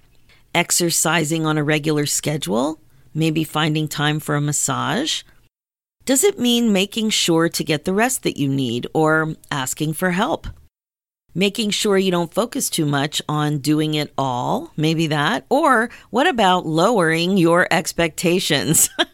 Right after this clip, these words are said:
<laughs> I'm sure your list is long. Now, as I'm talking to you, I wonder what image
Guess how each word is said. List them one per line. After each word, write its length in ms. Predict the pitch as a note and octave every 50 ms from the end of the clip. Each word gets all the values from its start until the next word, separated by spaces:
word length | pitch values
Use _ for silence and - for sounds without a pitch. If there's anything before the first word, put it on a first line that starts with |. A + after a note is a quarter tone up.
| - -
<laughs> 340 | C4 - - - - -
I'm 160 | - G#3 G3+ F#3+
sure 300 | - - B3 G#3+ G#3+ A3+
your 260 | A#3 G3+ G3 G3 F#3+
list 400 | E3+ D3+ D#3 D#3+ F3 - - - -
is 200 | D#3+ E3 D#3 C#3+
long. 520 | C#3 C#3 D3 D#3 D#3 D3+ C#3 G#2 G#2 - - _ _ _ _ _ _ _ _ _ _ -
Now, 240 | E3+ C#3+ C3+ F3+
as 100 | G#3 G#3
I'm 140 | A3 G3 F3+
talking 420 | D#3 - E3+ E3 F#3 - G3 F3 D#3
to 80 | D3
you, 320 | C#3 C3+ A#2+ A2+ A#2+ A#2+ - - - - - - - - - - - - - - -
I 140 | - E3
wonder 360 | D#3 C#3+ D#3 E3+ F#3 F#3+ G#3 G3+
what 220 | F3+ F3+ E3 - -
image 400 | D#3 D3+ D3+ D#3 D#3 D#3 D3